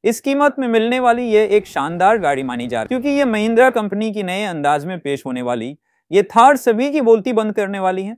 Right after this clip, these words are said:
दोस्तों, वीडियो पसंद आए तो वीडियो को लाइक करें, शेयर करें और चैनल को सब्सक्राइब कर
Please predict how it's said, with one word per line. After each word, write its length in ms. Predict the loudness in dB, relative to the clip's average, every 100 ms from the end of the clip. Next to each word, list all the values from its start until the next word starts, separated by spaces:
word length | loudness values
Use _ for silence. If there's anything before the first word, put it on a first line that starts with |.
| -12
दोस्तों, 440 | -8 -8 -10 -14 -14 -12
वीडियो 260 | -8 -4 -4
पसंद 360 | -6 -8 -8 -6
आए 160 | -6
तो 140 | -8 -8
वीडियो 280 | -6 -6
को 100 | -6
लाइक 260 | -6 -8 -8
करें, 260 | -12 -12 -14
शेयर 280 | -8 -8
करें 300 | -8 -12 -12 -16 -10
और 140 | -8
चैनल 360 | -4 -2 -2 -2
को 100 | -2
सब्सक्राइब 480 | -2 -4 -6 -6 -6
कर 260 | -8 -10